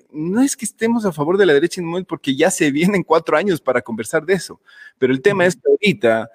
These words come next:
Speaker 1: eh, siento que estamos como perdidos, porque ¿cuál es el dogma de la derecha? ¿Cuál es el leitmotiv de la derecha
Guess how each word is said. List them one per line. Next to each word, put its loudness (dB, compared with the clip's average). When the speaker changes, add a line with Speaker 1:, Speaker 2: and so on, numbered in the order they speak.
Speaker 1:
eh, -18
siento -2
que -8
estamos -4
como -4
perdidos, 0
porque -4
¿cuál 4
es 2
el 4
dogma 2
de 4
la 4
derecha? -2
¿Cuál 4
es 0
el 4
leitmotiv 0
de 0
la 0
derecha -10